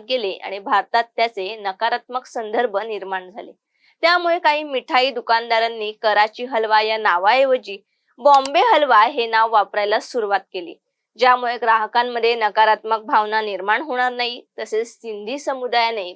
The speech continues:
भारतात स्थलांतरित होऊन आपल्या पारंपरिक खाद्य संस्कृतीचे जतन केले.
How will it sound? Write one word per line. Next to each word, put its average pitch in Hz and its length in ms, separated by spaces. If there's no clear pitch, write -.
भारतात 202 420
स्थलांतरित 233 720
होऊन 220 200
आपल्या 302 360
पारंपरिक 254 720
खाद्य 226 320
संस्कृतीचे 233 680
जतन 208 380
केले. 185 340